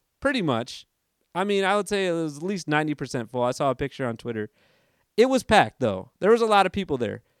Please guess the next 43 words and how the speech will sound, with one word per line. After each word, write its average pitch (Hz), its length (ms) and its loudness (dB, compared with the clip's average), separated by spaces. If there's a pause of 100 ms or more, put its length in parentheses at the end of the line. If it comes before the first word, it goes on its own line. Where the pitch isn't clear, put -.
(680)
It 180 180 6
was 175 200 0
silent 151 920 -2 (300)
in 139 220 0
that 120 320 -2 (160)
arena 123 380 -2
yesterday. 101 640 -8 (460)
On 156 200 2
T 196 240 -8
V, 202 200 -6
it 196 40 0
was 165 200 -2
em-, 127 260 -4
if 147 140 -2
I 170 100 2
was 190 120 2
a 196 60 0
Wisconsin 160 520 -4
fan, 143 200 -4
I'd 139 200 2
be 143 140 -2
embarrassed 127 500 0
to 143 100 -4
watch 127 280 0
that 120 120 -2
because 120 400 -4 (640)
I 151 100 6
don't 247 140 6
know 196 120 4
if 156 80 -4
it 170 80 0
was, 143 180 -2
like, 113 340 0 (200)
uh, 113 520 0
senior 180 360 -2
citizen 226 480 0
night 226 340 -2
or 151 80 0
what 147 240 4
was 170 140 0
going 147 260 2
on, 107 280 -2 (380)
but 135 400 2